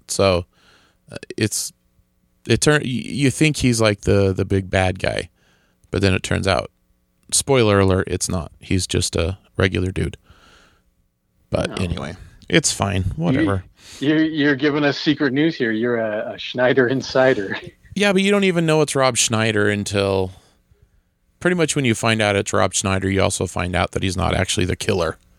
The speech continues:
Speaker 2: Okay.
Speaker 1: So
Speaker 2: Oh, there's a murder?
Speaker 1: Uh, well, no. You think there's murders,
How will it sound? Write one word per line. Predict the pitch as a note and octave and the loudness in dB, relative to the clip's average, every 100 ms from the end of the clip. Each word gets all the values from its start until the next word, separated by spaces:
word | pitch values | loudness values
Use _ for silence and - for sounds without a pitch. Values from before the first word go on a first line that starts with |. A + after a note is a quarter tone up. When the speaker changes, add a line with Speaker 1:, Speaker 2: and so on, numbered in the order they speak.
| _ _ _ _ _ _ - | _ _ _ _ _ _ -12
Speaker 2:
Okay. | G#2 - G2+ G#2 F3+ - _ _ - | -12 -8 -6 -6 -8 -12 _ _ -8
Speaker 1:
So | - G2+ F2+ | -4 0 0
Speaker 2:
Oh, | D3 | 2
there's | C3+ A#2 | 2 0
a | |
murder? | A2+ A#2 C3 F#3 A3 F3 _ _ _ _ _ _ - | -2 0 2 2 0 -8 _ _ _ _ _ _ 0
Speaker 1:
Uh, | F3+ F#3+ G3+ G3 | 2 4 2 2
well, | F#3 F#3+ G3 F#3+ - - - - | 2 2 2 0 -6 -18 -20 -8
no. | F3 F3+ F3+ E3+ E3+ F3 - - _ _ _ _ _ | -2 2 4 4 2 0 -4 -20 _ _ _ _ _
You | D#3+ | -2
think | D#3 A3 E3+ | 2 2 2
there's | C#3 A#2 A2+ | 2 2 2
murders, | A2 G#2+ G#2+ G#2+ - | 2 4 2 0 -6